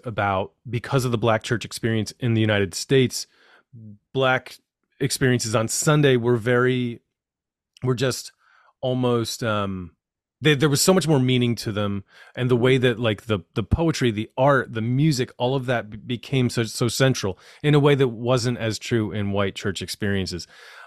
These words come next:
Um, I don't know where the style comes from. I'm imagining it's, it goes back to those days,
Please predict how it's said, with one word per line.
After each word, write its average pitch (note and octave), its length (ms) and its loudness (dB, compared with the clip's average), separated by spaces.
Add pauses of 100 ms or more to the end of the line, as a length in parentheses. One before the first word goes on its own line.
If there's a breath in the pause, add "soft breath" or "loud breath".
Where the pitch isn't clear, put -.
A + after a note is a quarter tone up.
Um, A2+ 320 0
I C3+ 120 2
don't C#3+ 140 4
know A#2 440 2
where B2 280 2
the A2+ 280 2
style A2+ 560 -2
comes D3 280 -2
from. D#3 360 0 (280)
I'm D3 120 0
imagining A#2 560 -2
it's, G2+ 320 -12
it B2+ 120 -4
goes A2 240 2
back G2 320 0
to G#2+ 120 -4
those F#2 240 -4
days, E2 420 -10